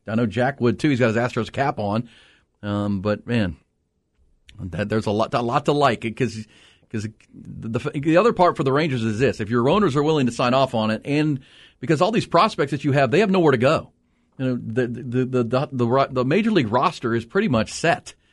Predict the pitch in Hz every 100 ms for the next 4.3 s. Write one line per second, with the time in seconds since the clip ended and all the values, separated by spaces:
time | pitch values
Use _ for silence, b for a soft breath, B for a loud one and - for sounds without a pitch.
0 | _ _ - - 185 127 156 127 135 127
1 | 208 160 123 185 147 - 98 113 110 151
2 | 160 165 156 147 - 151 135 147 135 113
3 | 120 151 147 151 143 127 147 135 123 120
4 | 117 127